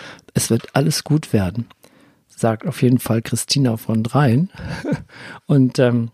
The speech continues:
zum Abschluss, bevor wir fristig gesund den Love-Song mal reinschmeißen, die Neuproduktion, ähm, möchte ich noch gerne die, äh, Christina von Dreien zitieren. Ich bin im Moment der, voll der Fan von der. <laughs> Und sie sagt, „Das Kommen der Erwachen der Menschheit geschieht in Etappen.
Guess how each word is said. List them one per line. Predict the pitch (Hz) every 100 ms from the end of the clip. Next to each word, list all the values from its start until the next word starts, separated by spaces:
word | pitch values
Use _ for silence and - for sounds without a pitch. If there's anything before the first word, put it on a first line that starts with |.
| _
zum | - 151
Abschluss, | 143 - 160 143
bevor | 147 - 226
wir | 190
fristig | 147 - 160 - 151
gesund | 160 131 156 135
den | 135 127
Love-Song | 147 165 - - 139
mal | 131 127
reinschmeißen, | 123 135 139 - 131 131 147
die | 135
Neuproduktion, | 127 131 - 135 127 - 143 160 185 - - - - -
ähm, | 143 135 123 117 _
möchte | 139 139
ich | 143
noch | 139
gerne | - 135 139 135 -
die, | 131 120 - _ -
äh, | 120 113 - -
Christina | - - 160 143
von | - 127 120
Dreien | 131 147
zitieren. | 127 117 - 127
Ich | 127 -
bin | 139
im |
Moment | 127 113 107
der, | 135 117
voll | - 135
der | 117
Fan | - 147 143
von | - 120
der. | 123 156 - - -
<laughs> | 214 - - - - - -
Und | 135
sie | 143
sagt, | 131 131 - _ _ _ _ _ _ _
„Das | - -
Kommen | - 208 220
der | 220
Erwachen | 185 160 180 151
der | 135
Menschheit | 135 151 170 175 -
geschieht | 151 - 170
in | - 139
Etappen. | 147 - 143 - -